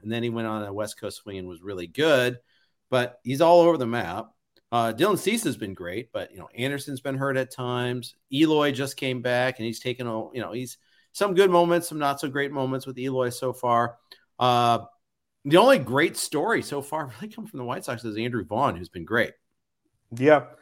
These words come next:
Speaker 2: he's, uh, doing what everybody kinda hoped he might show last year. He showed some in the Statcast numbers, I think, last year, but it was
Speaker 1: Yeah.
Speaker 2: on the whole, you know, unremarkable, a pretty good bat, but that's not necessarily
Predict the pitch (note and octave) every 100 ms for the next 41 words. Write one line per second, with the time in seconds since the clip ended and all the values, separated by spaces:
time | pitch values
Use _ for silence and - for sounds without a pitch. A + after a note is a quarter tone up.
0 | _ _ - A#2 A#2+ - A#2 A2+ A2+ A#2
1 | _ - A#2+ A#2+ A#2 A#2 A#2 A#2 A#2 A#2
2 | A#2+ - _ _ - - A2+ G#2 A#2 A2+
3 | A#2 A2+ A2+ - A2+ G#2+ A#2 A#2+ - A2+
4 | D#3+ G#3+ F3 - - - D3+ E3 D#3 B2+
5 | A#2 - C3 - C#3+ D3 D3+ D#3 D3+ D3
6 | C#3+ D3 D3+ D3+ - C#3+ C#3 A#2 G#2+ A2
7 | G#2+ G#2+ G2 G2 _ _ B2+ A#2+ A2+ A#2+
8 | A#2 A2 A2 _ _ C#3+ A2 - E3 C3+
9 | A#2+ A#2 A#2 A2 A2 E3 C#3+ B2+ A#2 A#2
10 | A#2 A#2+ - - G#2+ A2 A2 - A2 F2+
11 | A2 - A2 G#2 G#2 G#2+